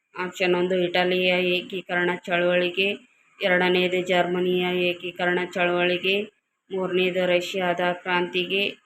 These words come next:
ನಾಲ್ಕನೆಯದು ಚೀನಾದ ಕ್ರಾಂತಿಗೆ. ಉತ್ತರ ಇಟಲಿಯ ಏಕೀಕರಣ ಚಳವಳಿಗೆ. ಪ್ರಶ್ನೆ ನಲವತ್ತೊಂಬತ್ತು, ಕ್ರಿಸ್ತ ಶಕ ಹತ್ತೊಂಬತ್ತು ನೂರ ನಾಲ್ಕರಲ್ಲಿ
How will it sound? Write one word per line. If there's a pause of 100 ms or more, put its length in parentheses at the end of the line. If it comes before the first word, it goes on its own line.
(140)
ನಾಲ್ಕನೆಯದು
ಚೀನಾದ
ಕ್ರಾಂತಿಗೆ. (520)
ಉತ್ತರ
ಇಟಲಿಯ
ಏಕೀಕರಣ (160)
ಚಳವಳಿಗೆ. (1080)
ಪ್ರಶ್ನೆ (420)
ನಲವತ್ತೊಂಬತ್ತು,
ಕ್ರಿಸ್ತ
ಶಕ
ಹತ್ತೊಂಬತ್ತು
ನೂರ
ನಾಲ್ಕರಲ್ಲಿ